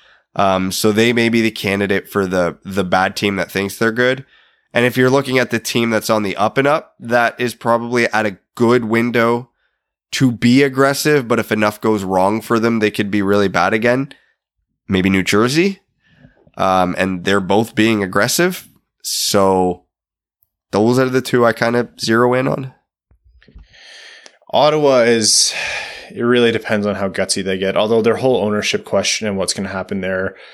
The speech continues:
Speaker 2: you don't know how long Pierre Dorian's gonna last there. If he stays, then maybe I think that's a little bit more likely. But yeah, that's another one to me where it might happen. I-, it's hard.
Speaker 1: It makes sense. The rebuild's over.
Speaker 2: Yeah, they did say it.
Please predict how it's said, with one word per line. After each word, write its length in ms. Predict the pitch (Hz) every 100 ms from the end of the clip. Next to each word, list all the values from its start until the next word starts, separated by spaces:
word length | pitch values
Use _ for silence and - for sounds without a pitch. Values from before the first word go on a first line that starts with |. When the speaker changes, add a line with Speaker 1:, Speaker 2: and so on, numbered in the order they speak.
| - _
Speaker 2:
you 100 | -
don't 160 | 113 113
know 120 | 107
how 200 | 104 107
long 240 | 101 98 98
Pierre 220 | - 98
Dorian's 420 | 95 95 98 95
gonna 160 | 101 90
last 360 | 92 90 -
there. 400 | 98 95 92 92 _ _ _
If 140 | 117 113
he 80 |
stays, 520 | 104 - 113 113 113 107
then 160 | 104
maybe 260 | 104 101 101
I 40 |
think 180 | 92 101
that's 160 | 98 -
a 60 |
little 160 | 98 95
bit 100 | 92
more 180 | 92 92
likely. 320 | 92 98 101
But 240 | 101 95 -
yeah, 220 | 104 98
that's 260 | 110 104
another 240 | 107 95 95
one 140 | 92
to 120 | 95 95
me 120 | 92
where 300 | 87 85 82 _ _ _ -
it 80 | 92
might 240 | 90 76
happen. 440 | - 80 - 82 - - - - - - - _ _
I-, 40 | 98
it's 360 | 135 - 151 -
hard. 240 | 131 110
Speaker 1:
It 40 |
makes 160 | 120 143
sense. 240 | 160 147
The 80 | -
rebuild's 420 | 104 117 131 131
over. 320 | 139 147 110 107 - _ _ _ _ _ -
Speaker 2:
Yeah, 140 | 110
they 120 | 113
did 180 | 101 113
say 220 | - 117
it. 200 | 92 -